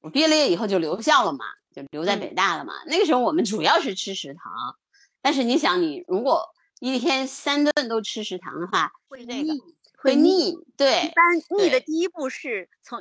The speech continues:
Speaker 2: 一食堂吃到二食堂，吃到三食堂，再吃到教工食堂。<laughs>
Speaker 1: <laughs> 对呀，然后再反过来吃嘛。嗯，
Speaker 2: 最后全吃腻了，
Speaker 1: 所以我们后，全吃腻了，
Speaker 2: 怎么办？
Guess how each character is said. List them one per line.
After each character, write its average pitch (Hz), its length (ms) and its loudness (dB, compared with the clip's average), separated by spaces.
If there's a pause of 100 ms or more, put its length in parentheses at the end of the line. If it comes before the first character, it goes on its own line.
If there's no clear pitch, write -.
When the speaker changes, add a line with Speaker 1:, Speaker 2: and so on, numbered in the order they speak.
Speaker 2:
一 302 120 -2
食 262 160 -10
堂 202 260 -8
吃 - 180 -16
到 214 200 -8
二 311 100 2
食 - 140 -10
堂， 208 180 -14
吃 254 140 -4
到 254 100 2
三 339 240 2
食 - 120 -12
堂， 214 200 -8
再 285 140 -2
吃 - 120 -8
到 269 180 0
教 320 220 2
工 339 160 0
食 - 120 -8
堂。 220 180 -2 (460)
<laughs> - 0 -
Speaker 1:
<laughs> - 1300 0
对 311 140 6
呀， 262 160 6
然 240 100 4
后 339 80 4
再 370 140 2
反 - 260 -4
过 190 100 -2
来 190 180 2
吃 190 200 -10
嘛。 156 140 -8 (560)
嗯， 285 300 -10
Speaker 2:
最 359 200 2
后 339 140 4
全 247 40 6
吃 - 40 -
腻 - 0 -
了， - 0 -
Speaker 1:
所 - 0 -
以 - 0 -
我 247 160 4
们 175 120 -2 (140)
后， 339 80 4 (560)
全 226 200 0
吃 285 140 -2
腻 285 100 2
了， 247 60 0
Speaker 2:
怎 175 40 -4
么 - 40 -12
办？ 190 140 0